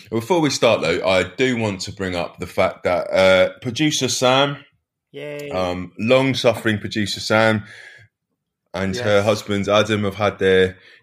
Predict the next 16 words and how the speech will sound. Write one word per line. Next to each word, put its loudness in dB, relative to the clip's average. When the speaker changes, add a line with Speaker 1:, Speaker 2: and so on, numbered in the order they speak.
Speaker 1:
their 0
first -2
baby, 2
um, -2
an -4
as 2
yet 2
unnamed, -2
uh, -4
little -8
girl. 0
So 2
congrats -2
to -10
them -6
both. 0